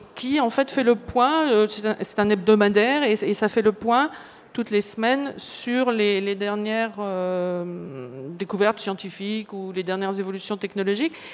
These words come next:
Et ça, j'avoue que c'est une nourriture pour l'esprit aussi. Euh, bon, il y a des, il y a des passages en physique quantique, bon, j'y comprends strictement rien, mais il y a, il y a quand même tout un tas d'éléments que je, que je peux quand même appréhender. Et là, il peut y avoir des sources de, de, de,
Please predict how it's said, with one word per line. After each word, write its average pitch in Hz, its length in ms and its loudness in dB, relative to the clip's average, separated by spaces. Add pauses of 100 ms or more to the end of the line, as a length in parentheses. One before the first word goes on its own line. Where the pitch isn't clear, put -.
(160)
Et 190 60 0
ça, 311 160 2
j'avoue 294 240 2
que 269 60 -8
c'est 247 200 -6
une 240 160 0
nourriture 247 380 -2
pour 247 120 -6
l'esprit 269 460 -6
aussi. 262 540 -8
Euh, 190 160 -4 (400)
bon, 196 80 0
il 220 40 4
y - 20 4
a 214 40 4
des, 190 100 -2
il 185 40 -2
y 202 60 2
a - 20 6
des 202 240 4
passages 196 680 -2
en 170 340 2
physique 190 320 -6
quantique, 196 380 -2
bon, 180 100 -4
j'y 175 140 -4
comprends 170 260 -6
strictement 185 460 -4
rien, 330 180 2
mais 233 140 0 (340)
il 170 60 -4
y 214 40 2
a, 190 40 2
il - 40 -2
y 214 40 4
a 208 40 4
quand 233 120 2
même 240 120 2
tout 254 140 -2
un 226 120 4
tas 254 120 2
d'éléments 226 480 4
que 226 140 2
je, - 100 -12
que 220 140 -2
je - 80 -6
peux 226 180 0
quand 202 140 2
même 214 180 2
appréhender. 208 720 0
Et 220 100 4
là, 247 140 2
il 277 140 2
peut 254 100 2
y 233 60 4
avoir 240 180 4
des 226 140 -2
sources 262 280 -2
de, 208 300 2
de, 190 560 0
de, 185 60 -4